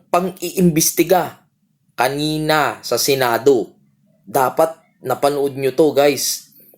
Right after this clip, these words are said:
At meron akong ipapapansin sa inyo dito. Meron akong ipapapansin na mukhang, na mukhang tugma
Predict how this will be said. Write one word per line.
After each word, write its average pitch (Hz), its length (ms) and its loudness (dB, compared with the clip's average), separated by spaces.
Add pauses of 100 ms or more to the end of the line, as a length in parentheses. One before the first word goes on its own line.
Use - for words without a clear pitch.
(180)
At 135 240 -2
meron 180 560 4
akong 175 400 -2
ipapapansin 160 880 0
sa - 160 0
inyo 147 240 0
dito. 139 640 -2 (240)
Meron 160 640 2
akong 147 320 -4
ipapapansin 131 960 -4 (400)
na 135 160 0
mukhang, 147 720 0 (480)
na 139 160 0
mukhang 170 800 0 (560)
tugma 180 800 0